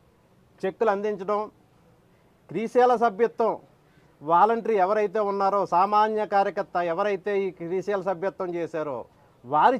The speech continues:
చేతుల మీదుగా ఈ కుటుంబానికి అందించాలన్న ఒక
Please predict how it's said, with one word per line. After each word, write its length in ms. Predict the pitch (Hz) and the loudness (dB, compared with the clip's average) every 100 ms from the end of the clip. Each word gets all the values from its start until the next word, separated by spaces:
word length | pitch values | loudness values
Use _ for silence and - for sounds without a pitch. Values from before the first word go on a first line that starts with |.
| - | 2
చేతుల 260 | 240 240 240 | 2 2 -2
మీదుగా 320 | 233 214 196 143 - _ _ _ _ _ _ _ _ _ - 175 | -2 0 2 0 -2 _ _ _ _ _ _ _ _ _ -14 -8
ఈ 40 | 185 175 143 - _ _ _ _ - | -6 -4 -6 -12 _ _ _ _ -12
కుటుంబానికి 640 | 180 220 214 214 190 180 143 - _ _ _ _ _ _ - | -6 -2 2 0 0 -4 -6 -10 _ _ _ _ _ _ -14
అందించాలన్న 600 | 139 180 208 196 196 190 | -8 -4 -2 0 0 0
ఒక 80 | 185 | 2